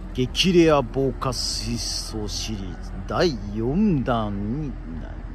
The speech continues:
ます。えー、まあ、紹介するのはこれ五回目なんで、なんですけども、えー、まあ、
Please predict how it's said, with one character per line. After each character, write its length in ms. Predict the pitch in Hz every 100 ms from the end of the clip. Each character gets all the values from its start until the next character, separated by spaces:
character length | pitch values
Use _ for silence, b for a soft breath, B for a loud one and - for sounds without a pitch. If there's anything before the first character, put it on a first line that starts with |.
| -
ま 80 | -
す。 560 | - - - - - - - B B B B B -
え 520 | 104 104 98 92 90
ー、 60 | 87
ま 120 | 113
あ、 60 | 113 - - - - - - - - - -
紹 200 | 196 220
介 200 | 233 220
す 80 | 220
る 80 |
の 100 | 190
は 100 | 110
こ 120 | 90 90
れ 80 | 82 85
五 80 | 110
回 240 | 117 135 120
目 320 | 117 110 110 - 104
な 140 | 92 87
ん 40 |
で、 60 | - - - - - - - - - 101
な 100 | 104
ん 100 | 92
で 80 | -
す 140 | -
け 80 | -
ど 80 | -
も、 80 | - - - - - - - -
え 1700 | 101 95 92 - - - - - - - - - - - - - - -
ー、 20 |
ま 200 | 160
あ、 40 | 151